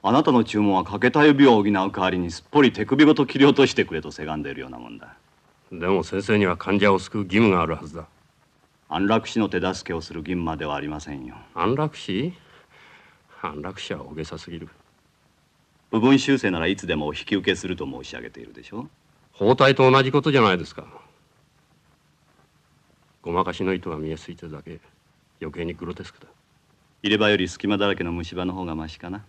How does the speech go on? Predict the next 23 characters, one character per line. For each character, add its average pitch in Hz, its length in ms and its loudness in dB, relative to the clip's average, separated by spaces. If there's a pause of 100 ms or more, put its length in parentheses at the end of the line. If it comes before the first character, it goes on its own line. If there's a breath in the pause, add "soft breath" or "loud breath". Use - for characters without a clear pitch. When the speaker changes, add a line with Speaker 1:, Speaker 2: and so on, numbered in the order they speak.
(100)
Speaker 2:
入 82 100 -12
れ 107 100 4
歯 131 120 6
と 147 80 2
は 127 120 6
違 - 160 -6 (160)
う。 87 60 -2 (520)
Speaker 1:
ど 104 160 2
こ 87 140 -4
が？ 69 120 -12 (1600)
さ - 140 -12
あ、 - 60 -14 (680)
ど 139 120 6
こ 131 80 2
が 90 80 -2
違 - 40 -10 (220)
い - 60 -20
ま - 80 -20
す？ - 200 -20 (4000)
Speaker 2:
よ 87 100 -8
ろ 78 80 -14
し 76 140 -18
い。 73 80 -20